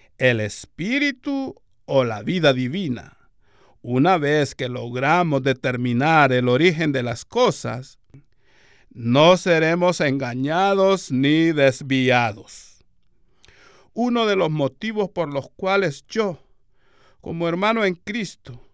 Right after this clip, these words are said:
y uno que sirve al Señor de tiempo completo, tengo plena paz y seguridad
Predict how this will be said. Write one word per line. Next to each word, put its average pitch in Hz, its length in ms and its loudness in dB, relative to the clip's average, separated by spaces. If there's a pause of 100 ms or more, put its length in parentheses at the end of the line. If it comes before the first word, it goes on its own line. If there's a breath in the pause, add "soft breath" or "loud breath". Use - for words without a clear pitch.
(160)
y 165 140 -6
uno 226 220 -2
que 170 120 0
sirve 208 520 0
al 160 180 2
Señor 175 520 -2
de 156 140 -4
tiempo 170 440 -4
completo, 160 760 -6 (720)
tengo 170 440 -4
plena 151 400 0
paz 170 760 -2
y 147 140 -4
seguridad 135 880 0